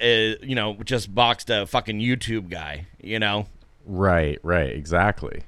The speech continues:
Speaker 1: So
Speaker 2: But again, I mean, but he also,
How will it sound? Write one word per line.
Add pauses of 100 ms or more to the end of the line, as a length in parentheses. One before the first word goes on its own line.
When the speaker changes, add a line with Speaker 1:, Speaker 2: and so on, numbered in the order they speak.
(600)
Speaker 1:
So
Speaker 2:
But
again,
I
mean,
but
he
also,